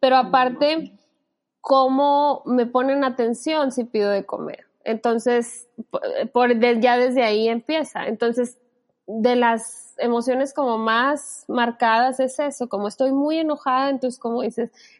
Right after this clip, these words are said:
Speaker 1: como para no decirlo, porque está mal, socialmente visto. Y estoy muy triste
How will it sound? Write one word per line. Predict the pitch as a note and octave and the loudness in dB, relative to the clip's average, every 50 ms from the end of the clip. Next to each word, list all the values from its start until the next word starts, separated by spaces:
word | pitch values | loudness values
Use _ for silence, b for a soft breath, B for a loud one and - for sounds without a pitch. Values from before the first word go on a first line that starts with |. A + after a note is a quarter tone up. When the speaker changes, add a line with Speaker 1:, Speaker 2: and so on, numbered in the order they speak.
| b - | b -4
Speaker 1:
como | - B3+ B3+ B3+ C4+ D4 C#4 | 0 0 2 2 0 0 2
para | - B3+ A#3 G#3 | 0 0 2 2
no | G#3 G#3+ A3 | 0 0 0
decirlo, | A3+ A3+ A3+ - - C#4 C4 A#3+ A3 G3+ G#3+ | 0 -2 -4 -2 -2 -2 0 0 0 -2 -4
porque | G#3 G3+ - - | -4 -6 -8 -8
está | F#3 - - G#3 G3+ | -10 -8 -6 -6 -4
mal, | G3+ G#3 A#3+ C#4 C#4 A3 F3+ | -2 0 0 2 0 0 -2
socialmente | - G#3+ G3+ - G#3 G3+ G3 G3+ G#3+ G3+ G#3 - G3+ F#3+ | -4 -6 -6 -4 -2 -2 -2 0 -2 -2 -4 -4 -4 -2
visto. | G3 A#3 C4 B3 - - - - - B B B B B B B B B B | -2 -2 -2 -4 -6 -10 -10 -10 -10 B B B B B B B B B B
Y | - B3+ A#3+ | -2 0 0
estoy | B3+ B3+ - C4+ C4 | 0 0 0 0 2
muy | C4 C4+ D4 D#4 C4+ | 2 2 0 0 -2
triste | - - D4+ D4 D4 C#4 C#4 - - - - G#3+ G3 A3+ C#4+ | -4 -4 -2 -2 -2 -2 -4 -6 -12 -6 -4 -2 -2 -2 -6